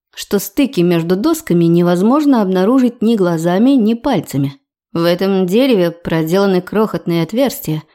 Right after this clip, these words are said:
а в их глубине должно быть вмонтированы светодиоды. Я машинально ковыряю одно из них пальцем, пока способность думать не возвращается в мой все-таки взявший передышку мозг.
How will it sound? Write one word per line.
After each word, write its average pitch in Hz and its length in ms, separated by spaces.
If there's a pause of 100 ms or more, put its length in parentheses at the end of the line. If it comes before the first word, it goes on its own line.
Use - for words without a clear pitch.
(320)
а 185 240
в 170 100
их 190 260
глубине 175 720
должно 175 540
быть 233 320
вмонтированы 175 880
светодиоды. 160 1000 (500)
Я 202 300
машинально 208 920
ковыряю 190 600
одно 190 240
из 190 140
них 175 300
пальцем, 269 640 (380)
пока 190 280
способность 202 720
думать 202 420
не 160 140
возвращается 170 760
в 156 60
мой 160 180
все-таки 156 460
взявший 202 540
передышку 147 640
мозг. 170 460